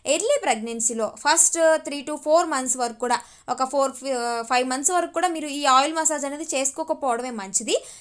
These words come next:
Because బేబీ అనేది చిన్నగా ఉంటుంది కదా, మీరు పొట్ట మీద వేసి రుద్దడం వల్ల లోపల బేబీకి హా-, హామ్ అయ్యే ప్రాబ్లం ఉంటుంది కాబట్టి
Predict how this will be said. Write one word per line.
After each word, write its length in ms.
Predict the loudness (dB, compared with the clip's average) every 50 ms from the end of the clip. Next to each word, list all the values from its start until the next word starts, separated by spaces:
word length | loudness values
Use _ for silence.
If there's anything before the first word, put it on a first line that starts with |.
| -14 -14
Because 320 | -6 -2 0 0 0 0
బేబీ 340 | 0 0 0 0 0 0 -2
అనేది 180 | -4 -4 -4 -4
చిన్నగా 400 | -4 -4 -4 -4 -2 -2 0 0
ఉంటుంది 340 | 0 -2 -4 -8 -10 -8
కదా, 200 | -6 -4 -4 -4
మీరు 180 | -4 -4 -8 -8
పొట్ట 260 | -6 -6 -6 -6 -6
మీద 220 | -6 -6 -6 -6 -4
వేసి 280 | -2 -2 -2 -2 -2
రుద్దడం 320 | -4 -6 -6 -6 -6 -4 -2
వల్ల 220 | -2 -2 -2 -2
లోపల 280 | -4 -4 -4 -6 -8 -6
బేబీకి 560 | -6 -4 -4 -4 -4 -6 -8 -10 -10 -10 -10 -10 -12 -16 -20 -20 _ _ -2
హా-, 160 | 0 0 0
హామ్ 280 | 2 2 2 2 2 0
అయ్యే 140 | -2 -4
ప్రాబ్లం 440 | -4 -2 0 2 2 2 0 -2 -6
ఉంటుంది 320 | -6 -6 -8 -8 -8 -8 -4
కాబట్టి 400 | -4 -4 -4 -4 -6 -6 -8